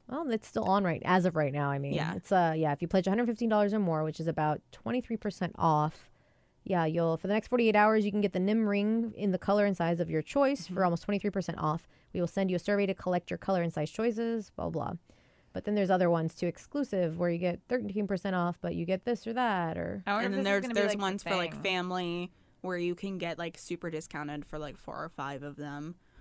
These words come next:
Speaker 2: Um, 'cause another thing that they were talking about is, like, giving it to children.
Speaker 3: Yeah, she says she
Speaker 1: Mm-hmm.
Speaker 3: sends her daughter out with it
Speaker 1: Well,
Speaker 3: when
Speaker 1: she's
Speaker 3: she
Speaker 1: a
Speaker 3: goes to
Speaker 1: teenage
Speaker 3: parties.
Speaker 1: daughter, yeah.
Speaker 2: Yeah, she's teen-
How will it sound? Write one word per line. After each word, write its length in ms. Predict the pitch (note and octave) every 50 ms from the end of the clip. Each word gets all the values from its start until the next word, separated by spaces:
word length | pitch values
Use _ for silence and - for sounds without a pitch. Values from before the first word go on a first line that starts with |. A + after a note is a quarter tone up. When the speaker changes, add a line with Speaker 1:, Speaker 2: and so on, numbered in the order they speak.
| - - - - - -
Speaker 2:
Um, 460 | E3+ E3 D#3+ D3 A#2 C3+ C#3+ E3 - - -
'cause 140 | - G#3 -
another 400 | F3+ A3 A#3 A3+ B3 C4 A#3 A3
thing 160 | A3 F#3+ F3+
that 80 | E3 E3
they 100 | F3 E3
were 120 | D#3+ E3 E3+ - -
talking 340 | - F3 D#3+ - - E3 E3
about 240 | E3 D3 D3 D3+ -
is, 180 | - D#3+ - D3+
like, 180 | C#3 C3+ -
giving 260 | - F3 E3 E3 E3 D#3+
it 80 | - -
to 80 | - -
children. 540 | - - F3 E3 B2+ A2+ F#2+ C#2 - G#3 -
Speaker 3:
Yeah, 240 | - G3 G3 F#3+ F#3
she 160 | F#3 - - F#3+
says 180 | - G3+ G#3+ G#3
she 60 | G#3
Speaker 1:
Mm-hmm. 80 | F#3+
Speaker 3:
sends 220 | E3 F3+ E3+ F#3 E3
her 80 | D3+
daughter 460 | D3+ - C#3 D3 D#3 D#3 C#3+ C3+ - - -
out 320 | G#2+ G#2 G2+ - - - -
with 160 | - G3 - -
it 200 | - E2+ - -
Speaker 1:
Well, 80 | G#3+ G#3+
Speaker 3:
when 80 | G#3+
Speaker 1:
she's 220 | - - A3+ F#3+ F3
Speaker 3:
she 60 | F3
Speaker 1:
a 100 | E3+ F3
Speaker 3:
goes 200 | - - - -
to 40 | -
Speaker 1:
teenage 240 | - G#3 F#3+ F3+ E3+ D#3
Speaker 3:
parties. 60 | - -
Speaker 1:
daughter, 300 | E3+ E3 E3 E3 D#3+ E3
yeah. 220 | E3+ E3+ E3 E3
Speaker 2:
Yeah, 60 | F3
she's 140 | - - -
teen- 260 | - - D3 B2+ -